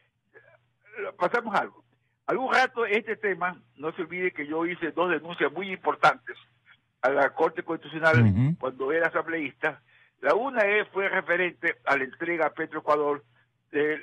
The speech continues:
Speaker 1: la, este, el, la entrega de Petroecuador a la, a la Armada. Y los están utilizando.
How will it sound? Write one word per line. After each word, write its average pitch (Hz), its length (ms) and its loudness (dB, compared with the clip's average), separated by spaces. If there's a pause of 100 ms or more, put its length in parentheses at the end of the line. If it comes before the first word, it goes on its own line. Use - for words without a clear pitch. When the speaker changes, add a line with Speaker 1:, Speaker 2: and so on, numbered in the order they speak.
(160)
Speaker 1:
la, 139 300 2
este, 135 800 -2
el, 127 180 -8 (160)
la 156 160 -4
entrega 190 300 0
de 160 60 0
Petroecuador 180 680 -4 (300)
a 147 120 0
la, 147 200 0 (180)
a 139 120 0
la 139 80 4
Armada. 135 420 0 (300)
Y 170 180 -2
los 156 240 0
están 175 340 0
utilizando. 127 880 -6